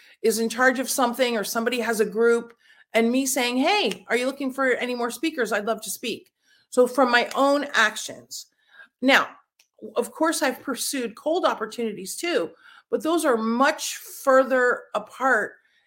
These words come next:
in terms of being a yes, filling out R F Ps and all of that is much harder. And even let's say I wanna speak at a conference, I'm gonna look and I'm gonna see, who do I know that knows that person?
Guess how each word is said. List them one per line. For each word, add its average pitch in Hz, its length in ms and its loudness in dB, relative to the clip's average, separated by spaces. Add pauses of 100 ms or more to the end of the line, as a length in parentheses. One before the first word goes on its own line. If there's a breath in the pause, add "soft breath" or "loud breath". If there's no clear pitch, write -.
in 220 140 -2
terms 233 300 -2
of 190 140 -4
being 208 260 -4
a 196 40 0
yes, 202 400 0
filling 254 340 0
out 214 240 0
R 202 160 2
F 196 200 -6
Ps 269 500 -2
and 151 180 -10 (500 soft breath)
all 285 180 6
of 277 100 4
that 220 240 2
is 214 140 -4
much 247 260 -4
harder. 214 680 0 (580)
And 247 140 0
even 339 380 0
let's 339 200 0
say 320 120 0
I 277 80 2
wanna 254 200 2
speak 277 340 -8
at 285 100 -2
a 262 40 -4
conference, 262 680 -6 (540 soft breath)
I'm 302 160 2
gonna 381 140 2
look 359 300 0
and 262 120 0
I'm 254 80 2
gonna 262 160 0
see, 294 480 -4 (320)
who 339 180 2
do 349 140 4
I 302 100 6
know 294 320 6
that 262 140 2
knows 269 260 0
that 269 200 0
person? 277 500 -4